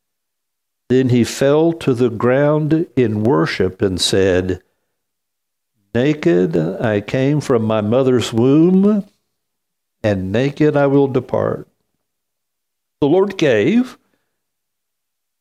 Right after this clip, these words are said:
the Lord has taken away. May the name of the Lord be praised." In all of this, Job did not sin by charging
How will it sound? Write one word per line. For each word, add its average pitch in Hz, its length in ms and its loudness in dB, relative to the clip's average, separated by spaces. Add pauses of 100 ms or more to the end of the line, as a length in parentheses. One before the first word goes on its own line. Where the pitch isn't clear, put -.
(280)
the 139 80 -2
Lord 175 240 2
has 175 100 0
taken 190 380 -2
away. 202 600 0 (1700)
May 113 100 0
the 107 160 0
name 123 340 -2
of 175 140 0
the 156 140 0
Lord 120 420 2
be 117 140 2
praised." - 840 -4 (1800)
In 101 180 -2
all 113 340 0
of 208 140 0
this, - 680 -4 (1080)
Job 117 320 0
did 131 220 0
not 143 260 -2
sin 90 600 -4 (540)
by 92 180 -2
charging 131 840 -4